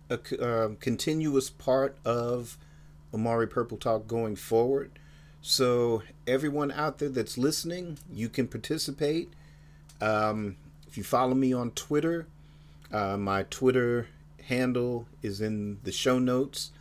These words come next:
Uh, it's at Richard Cole Now, and that's capital R I C H A R D.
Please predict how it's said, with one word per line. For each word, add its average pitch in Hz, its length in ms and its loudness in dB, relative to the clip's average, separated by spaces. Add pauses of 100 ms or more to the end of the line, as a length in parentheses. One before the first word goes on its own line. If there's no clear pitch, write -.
(260)
Uh, 95 260 -8
it's - 300 -6
at 110 260 0
Richard 113 340 -6
Cole 117 340 -2
Now, 120 580 -2 (360)
and 92 200 -8
that's 92 360 -8
capital 98 520 -4 (100)
R 135 400 -2 (140)
I 120 260 -8
C 127 460 -8 (100)
H 135 400 -2
A 117 180 0
R 110 200 -2
D. 151 420 -2